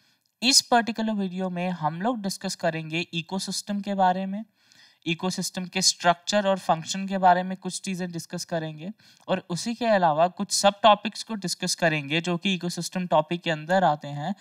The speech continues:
like productivity, energy flow, trophic level, food chain, food web and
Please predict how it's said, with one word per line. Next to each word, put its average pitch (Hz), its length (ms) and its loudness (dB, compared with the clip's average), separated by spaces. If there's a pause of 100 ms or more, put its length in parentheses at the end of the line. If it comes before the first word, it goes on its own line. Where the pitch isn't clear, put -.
(280)
like 170 180 6 (160)
productivity, 175 720 0 (120)
energy 147 560 -2
flow, 180 280 -2 (140)
trophic 151 420 2
level, 170 360 0
food 240 460 -4
chain, 185 260 0
food 202 360 -4
web 175 160 4 (200)
and 156 200 8